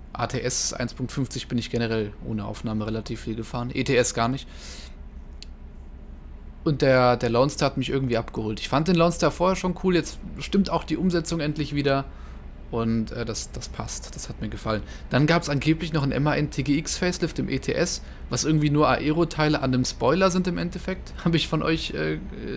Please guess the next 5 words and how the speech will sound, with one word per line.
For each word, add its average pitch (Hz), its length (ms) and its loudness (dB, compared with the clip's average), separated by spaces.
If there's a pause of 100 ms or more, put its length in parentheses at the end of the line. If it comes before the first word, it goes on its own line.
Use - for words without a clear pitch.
(520)
netterweise 156 460 2
Kommentare 151 440 -2
gekriegt. 156 380 -4 (800)
Okay. 147 320 2 (1600)
Meinetwegen. 143 560 6